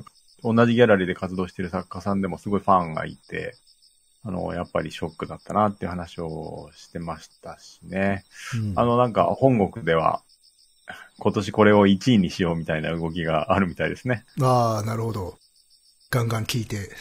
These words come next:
Speaker 2: 買ってみたいな感じで。
Speaker 1: うん。
Speaker 2: うん。
Speaker 1: そう、クリスマスソングがありますから、
Speaker 2: はいはいはい。
Speaker 1: それを一位にしようっていう、なんか、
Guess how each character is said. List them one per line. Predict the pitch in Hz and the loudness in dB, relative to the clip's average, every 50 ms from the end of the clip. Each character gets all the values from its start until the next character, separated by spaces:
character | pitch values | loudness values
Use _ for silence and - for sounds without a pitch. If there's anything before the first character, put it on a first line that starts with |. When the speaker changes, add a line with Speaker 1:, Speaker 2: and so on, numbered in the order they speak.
| - - - - - - | -20 -20 -20 -20 -12 -6
Speaker 2:
買 | - - 120 | -4 -4 -4
っ | - | -4
て | - - - | -6 -8 -8
み | 98 | -8
た | - - | -8 -8
い | - - | -4 0
な | 120 | 2
感 | 110 95 | 2 2
じ | 87 | 2
で。 | 85 - | 0 -4
Speaker 1:
う | |
ん。 | |
Speaker 2:
う | - | -8
ん。 | - - 104 98 95 85 82 104 - _ | -12 -14 -12 -12 -12 -12 -14 -16 -20 _
Speaker 1:
そ | - - 104 98 90 | -6 -2 0 2 2
う、 | 92 | 2
ク | - - | 0 -2
リ | 117 | -4
ス | 110 - | 0 2
マ | 127 123 117 | 2 2 2
ス | - | 2
ソ | - 120 | 2 0
ン | 101 | 0
グ | 85 | 0
が | 78 76 78 - | -2 -4 -4 -4
あ | - 80 | -6 -8
り | 82 | -8
ま | - - - | -10 -12 -12
す | - | -10
か | - | -8
ら、 | - - - | -8 -6 -6
Speaker 2:
は | - - - | -8 -8 -8
い | - | -8
は | 104 | -8
い | 92 | -8
は | 98 | -8
い。 | 98 - - - - - - - | -10 -10 -10 -10 -12 -12 -12 -8
Speaker 1:
そ | - 92 | -4 -2
れ | 95 | 0
を | 92 92 | 0 0
一 | 92 - - 110 | -2 0 0 0
位 | 98 | 0
に | 90 80 | 0 -2
し | - - | -2 -2
よ | 98 95 82 | -2 -2 -2
う | - | -4
っ | _ _ | _ _
て | - 87 | -12 -12
い | 87 82 82 | -10 -10 -10
う、 | 82 | -8
な | 82 80 | -8 -6
ん | - | -4
か、 | - - - - - - - | -4 -4 -4 -6 -10 -16 -16